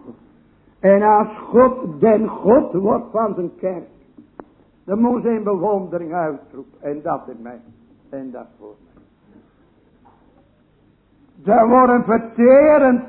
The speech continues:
vuur, uw God." Hoe kan het? "Er wordt een onberispelijk God, wordt hun God. Een vlekkeloos God, wordt hun God. Een God die ten allen dagen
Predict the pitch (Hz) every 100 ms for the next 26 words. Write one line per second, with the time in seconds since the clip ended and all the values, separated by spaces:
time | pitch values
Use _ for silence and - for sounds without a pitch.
0 | - 233 269 269 240 214 214 196 - -
1 | - - _ _ 117 - 170 139 - _
2 | _ _ _ _ _ _ _ _ _ _
3 | _ _ _ _ _ _ _ _ _ _
4 | - 160 190 214 214 247 294 302 302 226
5 | 240 240 285 - - 208 247 254 - -
6 | 214 240 170 208 208 202 180 151 - 113
7 | _ _ _ _ _ _ 226 214 208 214
8 | 277 277 214 233 226 214 - - 214 220
9 | - 180 175 202 175 156 147 - _ _
10 | _ _ _ _ _ _ _ _ 175 196
11 | 175 214 240 247 240 247 254 294 302 294
12 | 277 240 269 269 254 226